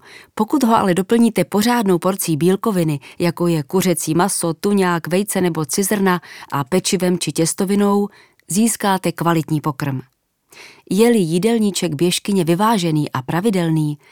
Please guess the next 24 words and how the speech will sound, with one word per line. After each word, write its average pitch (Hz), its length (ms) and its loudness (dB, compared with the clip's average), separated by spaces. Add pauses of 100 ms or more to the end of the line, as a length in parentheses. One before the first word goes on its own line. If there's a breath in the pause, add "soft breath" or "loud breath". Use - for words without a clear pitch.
(300 soft breath)
žádné 196 460 2
doplňky 180 440 -2
stravy 165 400 -2
nebo 147 240 -4
speciální 165 720 -2
výživa 165 480 -2 (300 loud breath)
nejsou 160 340 0
potřeba. 135 480 -4 (1040)
Ženy 247 340 4
by 180 120 2
si 170 120 -4
také 208 300 0
měly 208 240 4
dát 196 260 0
bedlivý 185 420 0
pozor 196 460 -2 (280 loud breath)
na 160 160 2
dostatečný 226 760 0
energetický 190 680 -2
příjem 190 460 -2 (260 loud breath)
se 156 160 -2
zastoupením 180 720 0
všech - 320 -4
makroživin. 160 720 0